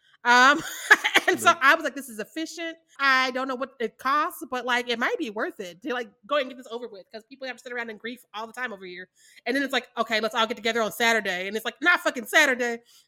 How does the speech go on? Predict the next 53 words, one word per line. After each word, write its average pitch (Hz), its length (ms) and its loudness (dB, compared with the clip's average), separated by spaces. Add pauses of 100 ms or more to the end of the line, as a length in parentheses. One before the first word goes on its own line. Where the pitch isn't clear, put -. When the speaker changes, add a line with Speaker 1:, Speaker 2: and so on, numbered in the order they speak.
(120)
Speaker 1:
Um, 359 100 8 (100)
<laughs> - 80 -6
it's 415 1000 6 (120)
like, - 240 2 (760)
we 311 100 2
can 311 100 -10
just 294 120 -8
do 339 80 0
it 349 60 0
the 339 40 -6
next 320 220 4
day 339 240 4
and 311 80 2
everybody 302 220 4
can 302 100 -2
Speaker 2:
No. 311 60 0
Speaker 1:
move 294 80 -6
on 269 500 -4
and 269 120 -2
start 311 180 0
the 302 60 -8
grieving 302 240 -4
process. 294 580 -6
I 262 120 -2
feel 294 540 -4
<laughs> - 60 0
that's 330 200 6
healthy. 320 380 -6 (580)
Speaker 2:
I 117 100 -8
agree. 120 260 -6
Well, 135 160 -4
they 139 120 2
also 139 380 -4
probably 110 500 -6
don't 107 540 -10
do 113 180 -8
all 107 120 -4
the 107 80 -8
bullshit 104 480 -8
to - 80 -20
the 101 80 -10
bodies 101 480 -12
like 98 180 -8
we 101 100 -8
do 101 160 -6
over 98 160 -6
here, 101 240 -4
like 101 200 -8
embalming 98 640 -10
and 101 80 -8
all 101 100 -6
that 104 180 -4
shit. - 280 -4